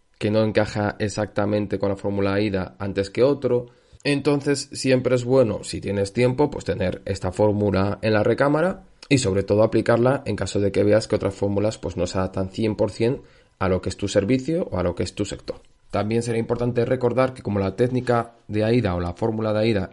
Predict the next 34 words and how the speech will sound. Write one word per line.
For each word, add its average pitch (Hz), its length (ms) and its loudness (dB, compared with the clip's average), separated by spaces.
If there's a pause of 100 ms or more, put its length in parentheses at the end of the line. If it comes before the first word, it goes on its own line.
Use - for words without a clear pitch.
es 110 120 -4
súper 127 520 -6
conocida 107 400 -4
y - 20 -4
súper 101 220 -6
utilizada 104 500 -4
dentro 92 220 -4
del 104 80 -4
mundo 110 160 -4
del 110 80 -4
marketing, 143 400 -6 (680)
esta 113 300 -2
técnica 95 420 0
que 98 120 -8
te 95 100 -10
estoy 95 160 -6
contando 98 540 -4 (240)
de 90 100 -8
simular 92 380 -2
una 98 140 -4
conversación 95 440 -6
con 101 180 -2
el 98 380 -2
posible 101 560 -2
cliente, 110 520 -2 (380)
quizás - 320 -4
te 127 120 4
va 123 100 6
a 117 40 2
dar 120 260 2
ese 113 180 -4
puntito 113 480 -4
de 110 80 0
diferenciación 113 760 -4